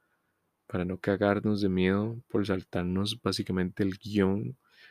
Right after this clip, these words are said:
de unas reglas extremadamente establecidas, o que simple y llanamente lo hagamos por inercia. Sea por lo que sea, nuestra forma de vivir la vida es tan solo la nuestra. Permitámonos habitar en ella,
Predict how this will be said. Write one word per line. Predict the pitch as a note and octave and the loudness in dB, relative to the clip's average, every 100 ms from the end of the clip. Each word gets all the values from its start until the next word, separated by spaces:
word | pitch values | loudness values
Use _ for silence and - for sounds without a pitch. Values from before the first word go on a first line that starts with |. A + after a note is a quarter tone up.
| _ | _
de | - | -4
unas | G2+ F#2+ G2+ | 0 2 4
reglas | G2 A2 A#2 A#2+ - - _ _ _ _ _ | 2 2 0 -2 -8 -16 _ _ _ _ _
extremadamente | - - G2 F2+ F2+ G2 - G#2+ | -12 -2 0 2 0 -2 -4 -4
establecidas, | - G#2+ G#2+ A2 A2 B2 - - _ _ _ _ _ _ - - | -2 0 -2 -2 -2 -2 -4 -10 _ _ _ _ _ _ -20 -16
o | - | -10
que | G#2+ | -6
simple | - B2+ C3 | -4 -2 2
y | B2 | 2
llanamente | B2 B2 B2 B2 B2+ B2 | 4 4 4 2 2 2
lo | A2+ | 2
hagamos | A2 B2+ - | 0 -4 -2
por | A#2 | -2
inercia. | A2 C3 B2 A#2+ - - _ _ _ _ _ _ _ _ _ _ | 0 -2 -4 -6 -8 -14 _ _ _ _ _ _ _ _ _ _
Sea | - - - | -2 -2 0
por | C3+ | 2
lo | C3 | 2
que | A#2 G2+ | 4 0
sea, | F#2+ F#2 A2+ - | 0 -2 -4 -8
nuestra | - G#2 - G2 | -6 -4 0 0
forma | - F#2+ G2 | 2 2 2
de | G#2+ | 0
vivir | F#2+ G#2+ A2 | -2 -2 -2
la | A2+ | 0
vida | A2+ A2+ A#2 | 0 0 -2
es | B2+ A2+ - | -6 -6 -4
tan | G2+ | -4
solo | - G2 G#2 G#2+ _ _ _ _ _ _ _ _ _ - | -2 -2 -4 -6 _ _ _ _ _ _ _ _ _ -10
la | F#2+ | -6
nuestra. | F2+ F2+ - - - - _ _ _ _ _ _ _ _ _ _ | -4 -4 -4 -8 -16 -18 _ _ _ _ _ _ _ _ _ _
Permitámonos | - F#2+ G2 F#2 F#2 A2 A#2 | -6 -2 -2 0 0 2 2
habitar | G#2+ - G2 | 2 2 0
en | F#2+ | 2
ella, | G#2 G#2+ G#2+ A2+ A#2+ | 2 0 0 -4 -6